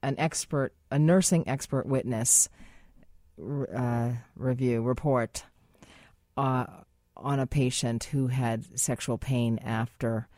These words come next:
uh, a motor vehicle accident. And, uh,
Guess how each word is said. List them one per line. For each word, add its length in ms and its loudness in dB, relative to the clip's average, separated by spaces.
uh, 280 -4
a 60 -2
motor 380 4
vehicle 640 -2
accident. 680 -8
And, 480 0
uh, 400 0